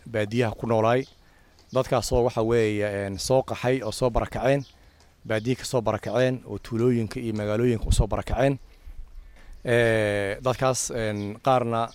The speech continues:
baadiyaha ku hareen oo aan awood ay ku soo barakacaan ama ay ku imaadaanba aan lahayn. Eh, annagoo waxa weeye hore u codsannay dadka ayaga in la kaalmeeya oo la garab qabto oo loo hiiliya.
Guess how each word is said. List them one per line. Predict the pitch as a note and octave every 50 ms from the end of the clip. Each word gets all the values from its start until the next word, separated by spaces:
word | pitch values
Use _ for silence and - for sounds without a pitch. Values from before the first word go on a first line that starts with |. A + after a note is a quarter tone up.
| - -
baadiyaha | A2+ A2+ G#2+ G#2+ G#2+ A#2+ C3 B2 A2+ -
ku | - C3 A#2
hareen | A#2+ B2+ C3 B2+ B2 A#2 - - - - - _ _ _ _ _ _
oo | - G#2+ A#2 A2
aan | A2 G#2+
awood | G#2 A2+ B2 C3 C#3 C3 - - - A2+
ay | A2 G#2
ku | - -
soo | - - B2 A2+
barakacaan | G2 G#2 G#2 - - A2+ A#2+ A#2+ A#2+ A2+
ama | A2 G#2+ G#2
ay | G2+ -
ku | -
imaadaanba | B2+ B2 A2+ A2 A2 A#2 A#2+ A2+ G#2+ G2 G#2 G#2+
aan | G2+ A2 A#2 A#2
lahayn. | A2+ A#2 B2+ C#3 D3 C#3+ C3 - - - - _ _ _ _ _ _ _ _ _
Eh, | - A2 G#2+ G#2 G#2 G#2 G2+ G#2
annagoo | G#2 A2 A#2+ C3 C3+ B2+ B2 A#2+
waxa | A#2+ A#2+ - A2+
weeye | A#2 A#2+ A#2+ A#2 A2+
hore | G2 G#2 B2 C3 B2+
u | - -
codsannay | G#2+ - - A2+ A#2 B2 B2+ C3+ C3+ - _ _ _ _ _ _ _ _ _ _
dadka | - C3+ - - B2
ayaga | G#2 A2+ A#2+ A#2+ A#2
in | A#2 A#2+ A#2+
la | A2+ G#2+
kaalmeeya | - A2 G#2 G#2 G#2 G#2 G#2+ G#2+ A2 A#2 A#2+ C3 C3 - - - -
oo | A2+ G#2+
la | G#2 G2+
garab | F#2 A#2+ A#2 G#2+
qabto | - G#2 G2 - - C3 A2+
oo | A2
loo | G#2 G#2+ B2
hiiliya. | A#2 A#2 A#2+ A#2 A#2+ C3+ C#3+ D3